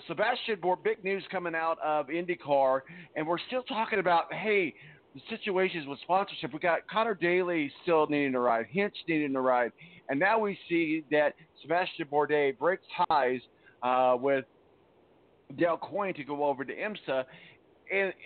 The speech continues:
it just seems like we've just got a, a, a battle, if you will, where if, if we wanna make the, the racing better, uh, so we wanna kinda limit the field, but then also,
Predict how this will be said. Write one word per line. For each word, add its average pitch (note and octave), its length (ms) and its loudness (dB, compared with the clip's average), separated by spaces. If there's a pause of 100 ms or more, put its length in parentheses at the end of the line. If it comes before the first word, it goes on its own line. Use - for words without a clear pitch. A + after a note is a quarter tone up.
(160)
it F3 140 -12
just G#3 240 -6
seems G#3 260 2
like E3 300 2
we've D#3 180 -2
just D#3+ 240 -6
got D3 260 0 (520)
a, C#3 220 0 (1120)
a, D3+ 80 2
a - 20 0
battle, E3 580 2
if C#3 200 0
you C3 160 -8
will, C#3 280 2
where C#3 200 2
if, C3+ 160 -2 (360)
if D3+ 220 -2 (960)
we D3+ 100 0
wanna F#3+ 200 2
make F#3 240 0
the, D3+ 260 0
the C3+ 100 -2
racing C#3+ 420 -2
better, A3+ 520 2 (1300)
uh, E3 60 0 (120)
so F3 100 -4
we E3+ 100 -2
wanna E3 220 -2
kinda D#3 280 -2
limit F3 320 0
the C#3+ 200 -6
field, C#3 280 0
but D#3+ 140 -4
then G#3 140 0
also, G3 500 0